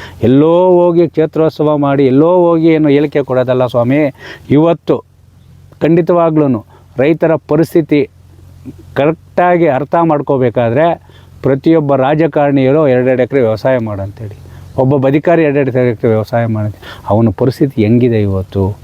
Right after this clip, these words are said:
ಅಲ್ಲ, ಮೂರು ದಿನ ಸುರಿದಂಥ ಮಳೆಗೆ ನೋಡಿ ನೀರು ನಿಲ್ತು, ಹಾಂ,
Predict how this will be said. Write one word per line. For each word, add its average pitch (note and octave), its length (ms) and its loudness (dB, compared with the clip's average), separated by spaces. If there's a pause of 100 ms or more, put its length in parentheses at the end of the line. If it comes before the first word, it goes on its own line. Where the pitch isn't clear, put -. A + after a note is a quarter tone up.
(560)
ಅಲ್ಲ, C#3+ 160 2
ಮೂರು D3 460 2
ದಿನ F3 220 2
ಸುರಿದಂಥ D#3+ 480 0
ಮಳೆಗೆ C#3 800 0 (160)
ನೋಡಿ C#3+ 220 2
ನೀರು C#3+ 360 2
ನಿಲ್ತು, D#3 460 0 (500)
ಹಾಂ, D#3+ 260 0